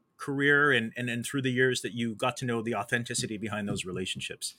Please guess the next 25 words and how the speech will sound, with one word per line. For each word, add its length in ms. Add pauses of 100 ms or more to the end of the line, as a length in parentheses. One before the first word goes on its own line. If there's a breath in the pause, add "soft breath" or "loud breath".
(520)
Uh, 320
so 240
the 160
list 180
was 120
long. 240 (280)
And 280 (140)
during 260
this 120
past 340
year, 140
we've 240
had 220
a 20
lot 240
of 80
different 260
guests 260
here 140
on 80
the 80
show. 280 (500)
Uh, 140
Steve 280
Bell, 280